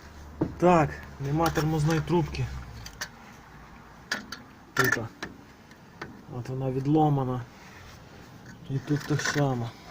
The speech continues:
Зараз знімемо диска цього тормозного.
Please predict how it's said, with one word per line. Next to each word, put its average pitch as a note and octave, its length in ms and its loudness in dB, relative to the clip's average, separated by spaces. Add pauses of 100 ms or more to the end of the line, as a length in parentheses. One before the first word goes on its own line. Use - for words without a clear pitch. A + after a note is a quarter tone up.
(920)
Зараз C3 240 0
знімемо C#3+ 440 6
диска D3 440 0
цього B2 240 -8
тормозного. C#3 760 0